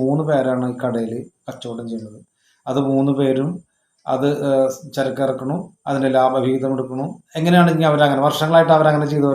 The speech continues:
വേറെ പണിക്ക് പോകണില്ല. അപ്പോ ഈ കട പൂട്ടിയിട്ട് എല്ലാവരും നേരത്തെ അവരുടെ വീട്ടിലേക്ക്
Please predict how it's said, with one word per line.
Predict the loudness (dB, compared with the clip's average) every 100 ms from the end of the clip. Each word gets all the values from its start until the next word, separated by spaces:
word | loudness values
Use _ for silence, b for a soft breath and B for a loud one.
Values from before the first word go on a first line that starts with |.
| 2
വേറെ | 2 2
പണിക്ക് | 0 -2 0
പോകണില്ല. | 0 -2 -4 -10 B B B B B B _ _ _ _ _ _ _ _ _ -20 _ _ _ _ _ _ _ -4
അപ്പോ | 2 6 8 8 8 6
ഈ | 4 0 -4 -16 0 4
കട | 6 6
പൂട്ടിയിട്ട് | 6 2 0 -2 -4 -6 _ _ _ _ -4
എല്ലാവരും | 6 8 8 6 4
നേരത്തെ | 4 4 4
അവരുടെ | 2 2 0
വീട്ടിലേക്ക് | 0 -2 -4 -4